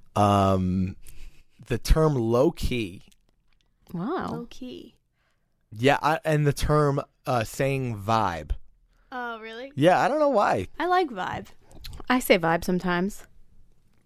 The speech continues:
Speaker 2: I'm, I'm reading all my comments right now 'cause I screenshotted them. See if there's anything that, uh, I'm missing.
Speaker 3: Well,
Speaker 1: Somebody hit me up, said the Michael Bublé fiasco was one of their favorite, uh, episodes. That was a good one.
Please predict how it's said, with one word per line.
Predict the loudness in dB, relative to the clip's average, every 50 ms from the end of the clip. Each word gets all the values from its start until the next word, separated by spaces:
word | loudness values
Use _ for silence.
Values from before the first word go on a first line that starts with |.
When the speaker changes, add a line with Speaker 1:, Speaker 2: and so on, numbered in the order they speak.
| _ _ _ _ _ _ -2 2
Speaker 2:
I'm, | 2 4 4 4
I'm | 4 4 4 6
reading | 6 6 6 6 4
all | 4 2
my | 0 0
comments | 2 2 2 4 4 2 0 2
right | 2 2 4
now | 4 2 2 2
'cause | 0 0
I | -2 -2
screenshotted | -2 -2 -4 -2 -2 0 0 0 0 0 0 0 0
them. | 0 -2 -2 -4 -8 -10 -14 -16 -18 _ _ _ _ _ _ _ _ _ _ _ -20 _ _ _ _ _ -20 _ -20 -18 -16
See | -2 2 2 2
if | 2
there's | 2 0 0
anything | 0 0 0 -2 -2 -2 -2 -4 -6 -2
that, | 0 0 2 2 0 -2 -2
uh, | -2 0 0 0 0 0 -2 -4 -8 _ _ _ _ _ _ _ _ _ _ _ _ _ _ _ _ -18 -16 -16 -16 -16 -18 -20 -20 -20 -20 _ -14 -6
I'm | -2 0 2 4
missing. | 2 2 2 -2 -2 -4 -4 -6 -10 -10 -12 -14 -18 -20 _ _ _ _ _ -10
Speaker 3:
Well, | -8 -6 -6 -6 -8 -14 -18 -20 -20 -20 -10
Speaker 1:
Somebody | -6 -4 -4 -2 -2
hit | -2
me | -2 -2
up, | -2 -2
said | -4 -6 -6 -4
the | -4
Michael | -2 -2 -2 -2 -2 -4
Bublé | -4 -4 -2 0 -2 -2 -2
fiasco | 0 0 0 0 0 0 -2 -6 -6 -4 -4
was | -4 -6 -6
one | -8 -6
of | -6
their | -6
favorite, | -6 -6 -6 -6 -4 -4 -6 -6 -6 -8
uh, | -6 -4 -4 -4 -6
episodes. | -6 -8 -8 -6 -6 -6 -4
That | -2 -2 0 2
was | 0 0 0
a | -2
good | -4 -4 -6 -6
one. | -8 -12 -14